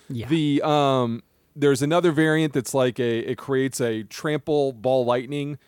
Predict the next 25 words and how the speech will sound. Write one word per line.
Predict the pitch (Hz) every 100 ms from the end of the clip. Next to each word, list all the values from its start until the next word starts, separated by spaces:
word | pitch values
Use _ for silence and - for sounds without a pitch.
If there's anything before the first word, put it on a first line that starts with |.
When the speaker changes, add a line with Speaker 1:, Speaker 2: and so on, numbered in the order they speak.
| _
Speaker 2:
that | 135
grows | 120 127 131 135
by | 107 117
one | 110 120 131 -
point | 147 123
of | 101
power | 120 120 131 131
every | 120 104 120
turn. | 110 123 123 147 - _ -
If | 110
they | 135
turn | 135 147 131
three | 139 131
that | 131
on | 131 127
you | 135 131 127 147 156
and | 117
you | 131
don't | 135 107
blow | 127
it | 127
up, | 123
like, | 110 101
right | 120 117
away, | 113 123